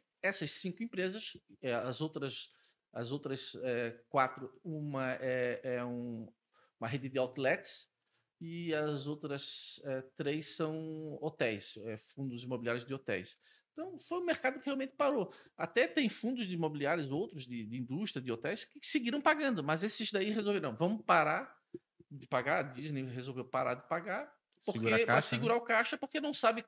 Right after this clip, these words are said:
Speaker 1: não sabia quanto tempo ia acontecer isso. Mas, quer dizer, é, é, é,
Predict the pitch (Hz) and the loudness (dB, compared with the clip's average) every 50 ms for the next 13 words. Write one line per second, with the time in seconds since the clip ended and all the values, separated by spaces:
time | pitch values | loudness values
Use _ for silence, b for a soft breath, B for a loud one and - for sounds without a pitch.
0 | - - 190 202 196 - 202 180 202 202 196 - 202 214 202 202 - - 196 196 | -6 -4 -4 -4 0 0 -2 0 -2 -4 0 2 2 2 2 0 -2 -2 -2 -2
1 | 196 208 214 208 208 185 185 180 - 208 202 214 208 - 190 160 - B B B | -2 -2 -2 -2 -2 0 -2 -2 -2 -4 -8 -6 -6 -4 -4 -4 -6 B B B
2 | B B B B B B - 220 226 - - 277 247 226 220 185 165 - - 135 | B B B B B B -6 -4 -4 -2 -4 -4 -4 -2 -2 -2 -2 -2 -4 -4
3 | 139 139 139 143 - 156 147 151 151 165 165 165 156 139 - - 147 | -6 -6 -6 -6 -6 -8 -6 -6 -4 -2 -2 -2 -2 -2 -4 -4 -2